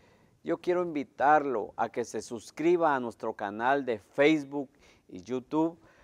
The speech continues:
para que pueda acceder a esta serie tan preciosa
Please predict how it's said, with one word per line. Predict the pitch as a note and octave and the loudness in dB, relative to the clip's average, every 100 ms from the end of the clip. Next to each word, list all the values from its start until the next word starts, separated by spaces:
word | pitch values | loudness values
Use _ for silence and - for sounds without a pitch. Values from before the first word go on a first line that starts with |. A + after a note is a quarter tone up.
| _ _ | _ _
para | - B2 B2+ | 2 4 4
que | - C3 | 0 -2
pueda | - F#3 G#3+ | 2 4 8
acceder | F#3 - - D3+ B2+ C#3+ G3 G3 - | 6 4 -4 0 4 6 6 4 0
a | B2+ C3+ | -8 0
esta | F3 F3+ - D#3 | 2 0 -2 -4
serie | C#3 - F#3+ F#3+ F3 | -2 4 4 6 2
tan | - G#3 A3+ A3+ | 2 4 4 2
preciosa | - F#3 D3 - G3+ A3+ - D3+ F2 | 0 0 0 2 4 4 4 0 0